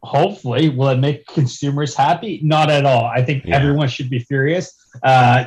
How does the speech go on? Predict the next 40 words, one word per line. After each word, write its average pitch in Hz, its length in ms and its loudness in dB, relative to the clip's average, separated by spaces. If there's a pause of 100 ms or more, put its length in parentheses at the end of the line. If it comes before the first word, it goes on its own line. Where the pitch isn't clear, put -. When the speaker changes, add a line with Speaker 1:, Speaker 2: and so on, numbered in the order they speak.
Speaker 1:
you 156 140 2
know, 131 120 2
travel's 143 460 0
bounced 135 320 -2
back. 160 400 0
The 127 120 -2
airlines 139 440 0
did 127 120 0
not 131 240 2
recover. 151 480 0
Keep 139 180 -4
in 139 100 -2
mind, 143 300 0
it's 120 120 -14
not 127 200 0
just - 260 -8
Air 127 120 -4
Canada. 143 520 -4 (240)
It's 120 240 -6
lots 131 260 2
of 151 60 -4
airlines 135 400 0
around 127 200 0
the 120 40 0
world. 165 380 0
But, 185 280 2 (320)
you 240 200 -2
know, 226 100 4
at 226 80 2
the 220 60 -4
same 247 240 -2
time, 247 420 2
this, 233 140 -2 (100)
you 254 160 -6
should 294 160 -6
have 269 80 -8
seen 285 140 -6
this 302 100 -4
coming, 262 300 2
right? 226 280 2